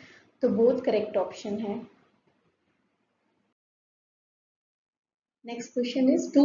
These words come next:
particle approach each other with the speed of zero point eight c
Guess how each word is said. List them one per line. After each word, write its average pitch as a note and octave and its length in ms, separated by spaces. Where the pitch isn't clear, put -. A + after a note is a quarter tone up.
particle C4 460
approach A#3+ 500
each A#3 220
other A3 180
with A#3+ 140
the C4 100
speed A#3+ 420
of B3+ 160
zero A#3 400
point A#3+ 280
eight A#3 280
c A#3 160